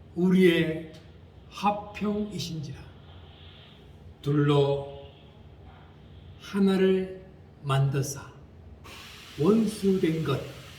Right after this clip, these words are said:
곧 중간에 막힌 담을 자기 육체로 거셨습니다." 성육신 하신 주님은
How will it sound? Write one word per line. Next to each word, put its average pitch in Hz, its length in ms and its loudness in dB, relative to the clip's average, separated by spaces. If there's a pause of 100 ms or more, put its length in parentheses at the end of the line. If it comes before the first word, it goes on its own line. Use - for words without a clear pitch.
(380)
곧 175 260 4 (760)
중간에 180 680 4
막힌 226 680 4
담을 214 680 6 (400)
자기 196 640 2 (340)
육체로 156 800 -2 (720)
거셨습니다." 139 640 -2 (1700)
성육신 202 680 6
하신 208 340 6
주님은 226 500 4